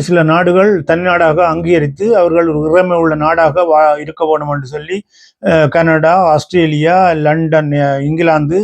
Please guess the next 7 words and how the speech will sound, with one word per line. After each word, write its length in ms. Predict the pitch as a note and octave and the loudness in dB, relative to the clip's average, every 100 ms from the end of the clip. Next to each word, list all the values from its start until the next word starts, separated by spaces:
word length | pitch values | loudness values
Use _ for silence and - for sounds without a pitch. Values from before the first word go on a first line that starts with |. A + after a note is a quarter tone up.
| F#3+ | -4
இப்படி 260 | D#3+ D#3+ | -8 -8
நாடுகள் 420 | D3+ D#3 D#3 F3+ G3+ | -4 -2 -2 -2 -2
அங்கீகரிச்சிருக்கணும். 840 | D#3 E3 E3+ D3+ D3 D3 D3 E3+ _ _ _ - | -4 0 -2 -2 -6 -10 -10 -12 _ _ _ -2
கடைசியாக 440 | E3 C#3 F3 E3 | 0 2 2 2
பிரான்சும் 460 | E3 F3 E3+ D3+ F3 | 0 0 0 -2 -2
அங்கீகரிச்சிருக்குது. 760 | D#3+ E3 D#3 C#3+ F3 C#3 A2+ - _ _ _ | 0 2 2 0 -2 -2 -6 -10 _ _ _
அதை 240 | - D3+ | -2 0